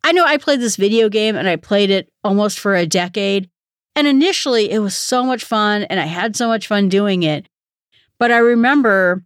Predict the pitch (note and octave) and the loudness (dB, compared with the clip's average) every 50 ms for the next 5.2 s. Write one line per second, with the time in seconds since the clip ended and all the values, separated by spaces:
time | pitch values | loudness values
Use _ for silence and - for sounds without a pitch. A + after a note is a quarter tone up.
0 | - - E4 F4+ F4+ D4 C4 A#3+ G#3 A3+ B3+ B3+ A#3 F#3+ E3+ E3+ E3+ E3+ - _ | -6 -2 0 0 0 0 0 0 0 0 0 2 0 0 0 -2 -6 -10 -12 _
1 | - A3+ A3 A3+ A#3 G#3+ G3+ F#3+ - - - E3 E3 D#3 C3+ G#2 - B2+ D3 _ | -2 0 2 2 2 0 0 -2 -4 -4 -2 -2 0 0 -2 -4 -6 -10 -16 _
2 | _ _ _ _ - G3+ G3+ G3 F#3 F3+ F#3 F3 E3+ E3 F3 F3 _ _ - F#3+ | _ _ _ _ -2 0 0 2 2 0 0 0 -2 -2 -4 -8 _ _ -6 -4
3 | F3+ E3 - F#3+ G3 A3 A#3+ B3+ A#3+ B3 A#3+ A#3 B3+ A#3 - A#3+ A#3+ A#3+ A#3 A3+ | -4 -2 0 0 2 2 2 2 2 0 0 0 -2 -4 -2 -2 -2 0 0 0
4 | A3 A3 G#3+ G#3+ G#3 G#3+ G#3 G#3 F#3+ - G#3+ G3 F#3+ F3 F#3 F#3 F3+ F#3 F#3 F3+ | 2 2 2 2 0 0 0 0 0 0 0 0 -2 0 0 0 0 2 2 2
5 | F3 F3 F3+ F3 | 0 0 -2 -4